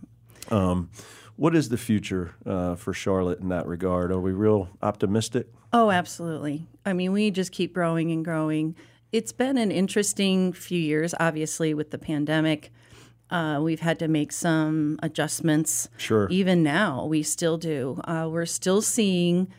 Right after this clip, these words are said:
Speaker 2: I know it sounds crazy 'cause we're sitting in twenty-three, but we're s-, we're still seeing the effects of that,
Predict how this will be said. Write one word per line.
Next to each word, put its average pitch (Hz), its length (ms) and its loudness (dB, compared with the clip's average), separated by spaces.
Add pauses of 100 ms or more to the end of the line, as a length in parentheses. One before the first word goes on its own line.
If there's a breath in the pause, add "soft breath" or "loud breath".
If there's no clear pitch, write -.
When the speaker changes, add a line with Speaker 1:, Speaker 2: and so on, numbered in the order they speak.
(140 loud breath)
Speaker 2:
I 170 100 0
know 180 160 2
it 156 140 2
sounds 202 420 2
crazy 160 400 -2
'cause 170 320 -8
we're 165 140 -4
sitting 165 360 -2
in 151 120 0
twenty-three, 170 640 -2
but 156 220 0 (380 loud breath)
we're 180 180 4
s-, - 360 -4
we're 185 180 -4
still 175 340 0
seeing 180 640 0
the 156 140 2
effects 151 420 -6
of 202 140 -6
that, 226 400 -2